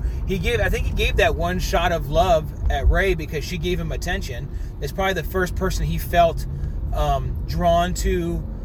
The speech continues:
uh, affection from, uh, a kinship with,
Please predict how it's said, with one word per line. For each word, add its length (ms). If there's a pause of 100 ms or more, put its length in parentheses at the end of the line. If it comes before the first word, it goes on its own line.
(220)
uh, 340
affection 520
from, 720 (340)
uh, 480
a 80
kinship 600
with, 400